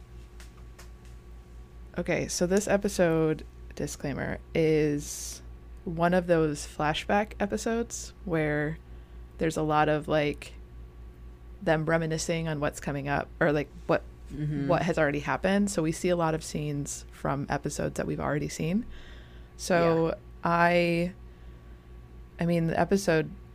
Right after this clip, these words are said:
Speaker 1: isn't gonna take us as long because I'm not gonna go into, like, all the details of those flashbacks. I'll just kinda give you, like, what is happening in that flashback real quick. Um,
Speaker 2: Yeah.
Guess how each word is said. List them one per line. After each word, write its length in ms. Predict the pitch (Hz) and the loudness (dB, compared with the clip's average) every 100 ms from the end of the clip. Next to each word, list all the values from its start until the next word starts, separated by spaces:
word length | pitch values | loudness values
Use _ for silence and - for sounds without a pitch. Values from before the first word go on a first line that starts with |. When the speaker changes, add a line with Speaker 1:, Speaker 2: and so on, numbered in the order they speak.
| - - - - - - - - - | -20 -18 -18 -18 -18 -18 -18 2 4
Speaker 1:
isn't 240 | 185 190 | 6 6
gonna 160 | 185 180 | 4 4
take 180 | 170 | 2
us 160 | 170 165 | 2 2
as 160 | 151 147 | 0 0
long 320 | 151 147 151 | 2 2 0
because 300 | - - 165 | -2 0 0
I'm 100 | 156 | 2
not 160 | 151 | 2
gonna 180 | - 156 | 0 -4
go 260 | 147 151 147 | 0 0 0
into, 220 | 143 - | -2 -2
like, 220 | 143 139 - | -2 -2 -6
all 100 | 143 | -6
the 80 | 156 | -4
details 400 | 160 - 165 160 | -4 0 2 2
of 80 | |
those 180 | 160 170 | 2 2
flashbacks. 520 | - 170 - 170 - | 0 0 2 2 2
I'll 80 | 160 | -2
just 160 | 127 - | -4 -4
kinda 160 | 143 | -4
give 240 | 147 156 156 | -2 -2 0
you, 160 | 151 | 0
like, 380 | 151 - - - - - - - - | 0 -2 -6 -12 -16 -18 -18 -18 -8
what 160 | 180 165 | 0 2
is 140 | - | 0
happening 380 | - - - - | -2 -2 -2 -2
in 80 | - | -2
that 140 | - | -2
flashback 480 | - - - - - - | -2 -4 -2 -4 -4 -8
real 140 | 156 139 | -8 -6
quick. 320 | - - - - - - - - - - - - - | -6 -8 -10 -16 -18 -16 -18 -18 -18 -18 -16 -8 0
Um, 420 | 165 156 160 165 | 2 4 0 0
Speaker 2:
Yeah. 260 | 156 - | 0 -2